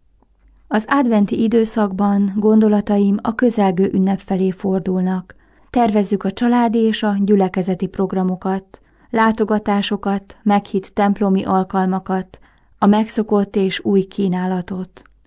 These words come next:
Személyes terveim is vannak, és remélem, hogy sikerül valóban áldottá tenni az adventi készülést, tartalommal, mélységgel telik meg Krisztus várásom,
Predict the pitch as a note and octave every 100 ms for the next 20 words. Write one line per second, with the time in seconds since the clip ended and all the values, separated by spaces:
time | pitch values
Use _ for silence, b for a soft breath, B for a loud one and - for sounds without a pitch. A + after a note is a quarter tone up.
0 | _ - - A3+ G3+ G3 F#3+ - G3+ G3
1 | F#3+ F#3 F#3 - G3+ G3+ G#3+ A3 A3 A#3
2 | A3 C4+ A3+ G3+ G3+ G3+ G#3 G3+ - -
3 | A#3 G#3 G3 G3+ G#3 A#3+ G#3+ F#3+ G3 -
4 | G3+ F#3 F3+ - F#3+ F#3 G3 F#3+ F#3 F#3+
5 | - G3 F#3+ F#3 F#3 F#3+ F#3+ G3+ F#3+ G#3+
6 | G3+ G#3 G#3 - - A3 G#3 G#3+ G#3+ G#3
7 | G#3+ G#3+ G#3+ A3 G#3 G#3+ G#3 - G3 F#3
8 | F#3+ F#3+ F#3+ F#3 F#3 F#3+ F#3 - G#3 G#3
9 | A3 G#3+ G#3 G3+ G3+ G#3 - G#3+ G#3+